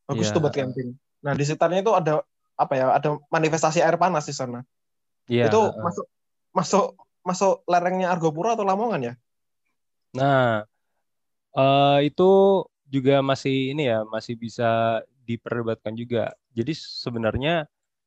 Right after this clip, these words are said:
Speaker 2: manifestasi air panas yang ada di Tiris itu pengaruh dari Gunung Lemon kah atau dari Argopuro? Jadi itu dua-duanya sebenarnya masih, masih mungkin untuk aktif. Jadi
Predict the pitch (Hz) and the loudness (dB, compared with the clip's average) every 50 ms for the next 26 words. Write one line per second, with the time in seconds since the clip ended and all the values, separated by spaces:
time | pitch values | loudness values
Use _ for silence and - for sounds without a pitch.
0 | _ _ _ _ _ _ _ _ _ _ _ _ _ _ _ _ _ _ _ _ | _ _ _ _ _ _ _ _ _ _ _ _ _ _ _ _ _ _ _ _
1 | _ - 127 127 135 131 - 139 131 - - 127 120 - 143 131 127 131 131 139 | _ -4 -4 -4 -4 -4 -4 -6 -4 -2 -2 -4 -2 -2 -2 -2 0 0 -2 -2
2 | - - 120 120 123 127 131 131 - - 123 117 120 113 120 120 123 123 120 120 | -4 -4 -4 -4 -2 -4 -6 -6 -6 -6 -6 -6 -4 -4 -4 -4 -4 -6 -6 -6
3 | 120 117 _ - 123 113 - 120 - - 110 113 - - 156 156 160 160 160 165 | -8 -10 _ -4 -2 -2 -2 -2 -4 -10 -14 -14 -10 -4 -2 -2 0 0 -2 -2
4 | 165 160 156 _ _ _ _ _ _ - 120 117 117 113 113 113 120 120 120 117 | -4 -6 -8 _ _ _ _ _ _ -6 -4 -2 0 0 0 -2 -4 -6 -4 -4
5 | 113 113 117 117 113 113 113 113 - _ _ _ - 120 113 113 110 107 104 107 | -4 -2 -4 -4 -4 -4 -6 -8 -10 _ _ _ -10 -8 -8 -6 -4 -4 -4 -4
6 | 117 131 143 147 - 147 147 147 147 127 _ _ - 113 110 - 110 117 120 117 | -2 -4 -4 -2 0 0 2 2 0 -2 _ _ -10 -8 -6 -4 -4 -4 -4 -4
7 | 110 107 110 101 98 104 101 104 107 - - 110 101 104 104 101 - - _ _ | -4 -4 -4 -4 -4 -6 -6 -8 -10 -10 -8 -10 -8 -6 -6 -8 -8 -12 _ _
8 | _ _ _ _ _ _ _ _ _ _ _ _ _ _ _ _ - 110 110 117 | _ _ _ _ _ _ _ _ _ _ _ _ _ _ _ _ -12 -10 -6 -4
9 | 139 147 139 135 131 156 160 156 143 - - - 127 120 120 113 113 117 117 120 | -4 -4 -4 -6 -6 -4 -4 -4 -6 -8 -10 -4 -2 0 0 0 0 0 0 0
10 | 147 170 190 190 175 165 156 - - - 123 120 113 120 139 160 170 165 160 143 | 0 0 0 -2 -4 -6 -12 -18 -20 -18 -12 -10 -8 -6 -4 -4 -4 -4 -4 -4
11 | 123 - 127 123 123 - _ _ _ _ _ _ _ - 120 117 - 139 139 165 | -4 -4 -6 -10 -10 -10 _ _ _ _ _ _ _ -4 -4 -2 -2 -4 -4 -4
12 | 190 185 - 160 143 127 120 _ _ _ _ _ - 123 120 127 127 120 95 _ | -4 -4 -2 -2 -2 -2 -4 _ _ _ _ _ -12 -10 -10 -10 -10 -10 -12 _
13 | _ _ _ - - - - 127 120 - 127 123 127 156 156 - | _ _ _ -14 -14 -12 -10 -12 -10 -8 -8 -6 -4 -4 -6 -6